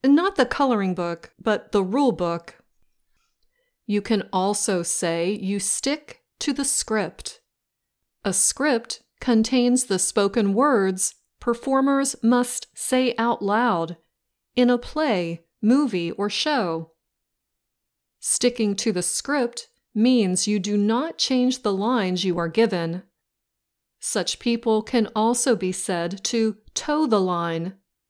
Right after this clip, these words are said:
That expression comes from foot racing. On the other hand,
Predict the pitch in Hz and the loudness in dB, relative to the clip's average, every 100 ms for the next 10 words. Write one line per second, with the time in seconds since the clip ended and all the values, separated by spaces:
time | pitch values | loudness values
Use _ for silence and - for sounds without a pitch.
0 | _ _ _ _ _ - 214 285 262 - | _ _ _ _ _ 0 2 4 0 -4
1 | - 180 175 - 180 185 196 - 302 226 | -4 -4 -4 -4 -4 -4 -6 -2 2 2
2 | 240 - - 269 269 277 - - 311 320 | 2 -2 -2 2 2 0 -8 -2 -2 -2
3 | - 196 190 190 180 165 170 180 _ _ | -2 2 2 2 -2 -2 -4 -8 _ _
4 | _ _ _ _ _ _ _ _ _ _ | _ _ _ _ _ _ _ _ _ _
5 | _ _ _ - 196 180 170 - 254 359 | _ _ _ 0 2 2 -2 0 2 2
6 | 247 202 170 175 208 | 2 0 0 -2 -4